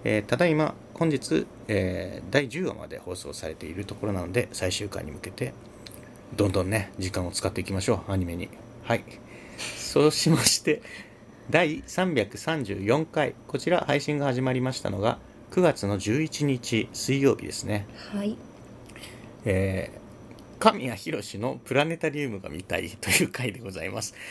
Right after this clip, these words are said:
Speaker 2: はい。
Speaker 1: えー、声優の神谷博さんがナビゲーターを務めるプラネタリウム作品が、ただいま、東京の有楽町ですとか、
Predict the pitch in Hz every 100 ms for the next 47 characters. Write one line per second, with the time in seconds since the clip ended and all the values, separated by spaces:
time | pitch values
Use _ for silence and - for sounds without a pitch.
0 | - 269 - 117 120 117 175 175 160 151
1 | 143 - 160 107 104 107 - 95 120 101
2 | 101 139 139 127 120 - 117 107 110 135
3 | - 101 123 165 170 160 147 135 - 117
4 | - - 78 82 117 - - - - -
5 | 98 98 87 - - 110 - 107 104 131
6 | - - - - 110 117 - - 71 -
7 | - 90 92